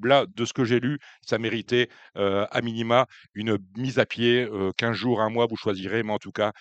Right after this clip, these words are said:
euh, ça apprendrait à certains à vivre. Voilà qui est dit. Je voulais vous en informer, mes chers, euh, Cédric et Benjamin.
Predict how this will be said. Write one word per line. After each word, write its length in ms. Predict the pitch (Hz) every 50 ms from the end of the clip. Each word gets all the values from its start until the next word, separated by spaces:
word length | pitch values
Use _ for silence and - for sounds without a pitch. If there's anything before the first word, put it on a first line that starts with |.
| - - _ -
euh, 300 | - 92 92 92 95 92
ça 140 | 85 - 107
apprendrait 420 | 98 - - - 101 92 104 107 104
à 80 | 95
certains 460 | - - - - - - 107 101 101 - _ -
à 120 | 120 92 87
vivre. 400 | - 85 90 80 69 69 78 82 92
Voilà 260 | 101 135 156 175 170
qui 180 | - - - 135
est 80 | 131 123
dit. 320 | 123 143 165 185 196 190 - - - - - -
Je 60 | -
voulais 140 | - 127 127
vous 180 | 117 127 120 117
en 80 | 127
informer, 720 | 127 117 - - 123 117 123 127 131 131 127 117 110 110 107
mes 120 | 110 104
chers, 360 | - - 120 117 117 110 101
euh, 380 | 98 104 104 98 98 92 92 95
Cédric 560 | - - - 113 104 107 120 113 - - -
et 560 | 107 95 92 95 87 87 87 85 85 85 85 85
Benjamin. 520 | 80 101 104 110 120 107 117 127 147 151